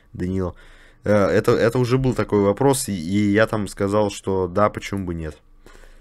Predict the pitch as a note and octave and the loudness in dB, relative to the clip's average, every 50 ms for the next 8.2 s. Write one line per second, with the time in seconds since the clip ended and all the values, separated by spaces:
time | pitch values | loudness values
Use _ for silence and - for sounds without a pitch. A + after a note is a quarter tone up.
0 | - - - - - - _ - - - _ - - - - - - - - - | -20 -20 -20 -20 -20 -20 _ -20 -20 -20 _ -20 -20 -20 -20 -20 -4 0 0 0
1 | - - - A2+ - - - - - _ _ _ _ - - - - - - - | 0 0 -4 -8 -8 -10 -16 -20 -20 _ _ _ _ -20 -20 -18 -18 -18 -18 -20
2 | - - - - - - - _ _ _ - G#2 A2 B2 C3 - C3 C#3 E3 F#3 | -20 -20 -20 -20 -20 -20 -20 _ _ _ -4 0 4 4 4 4 4 2 0 0
3 | - D#3 C3 B2 A2+ A2 G#2+ F#2+ - - - _ _ _ _ - - - - - | 0 0 2 2 2 2 2 2 0 -4 -10 _ _ _ _ -20 -20 -20 -20 -20
4 | - - - - - - - - - - - - - F2+ F2 G2+ G#2 A2 A2 A2+ | -20 -20 -20 -20 -20 -20 -20 -20 -20 -20 -16 -14 -12 -8 -4 -2 -2 -2 -2 -2
5 | A#2+ B2 B2 A#2+ - - - - A#2+ - - A2+ G#2 G2+ G2 F#2+ - - G2 G2 | 0 -2 -2 -2 -4 -6 -6 -6 -6 -4 -4 -4 -4 -2 -4 -4 -4 -4 -4 -4
6 | G2+ G2 F2+ F2+ F2+ E2 E2 - - - A#2 A#2 - - G#2+ A2 G#2+ A#2+ - - | -4 -4 -4 -4 -2 -2 -4 -6 -6 -8 -8 -8 -6 -6 -4 -4 -4 -6 -8 -10
7 | A2+ - - A2 G#2+ - - G2 - - F#2 F#2 - - C#3 C3+ B2+ - A#2+ A2+ | -12 -12 -10 -10 -4 -2 -2 -2 0 0 -2 -2 -2 -2 -2 0 0 0 0 2
8 | G#2 G2 F2+ | 2 2 0